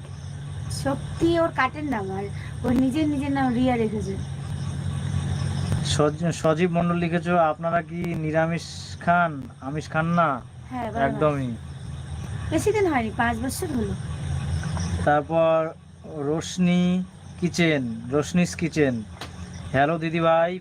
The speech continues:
Speaker 2: from বাংলাদেশ।" আচ্ছা। প্রমীলা,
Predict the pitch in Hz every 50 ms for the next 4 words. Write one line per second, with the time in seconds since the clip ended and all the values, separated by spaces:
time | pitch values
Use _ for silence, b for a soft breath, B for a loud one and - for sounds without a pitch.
0 | - - - 156 156 156 156 151 147 147 151 147 139 131 127 117 - - - 151
1 | 147 143 - - - - 147 151 135 - - - - - - - - - - -
2 | - - - - - - - - - - - - - 151 156 160 165 165 170 175
3 | 175 175 170 170 170 170 170 175 175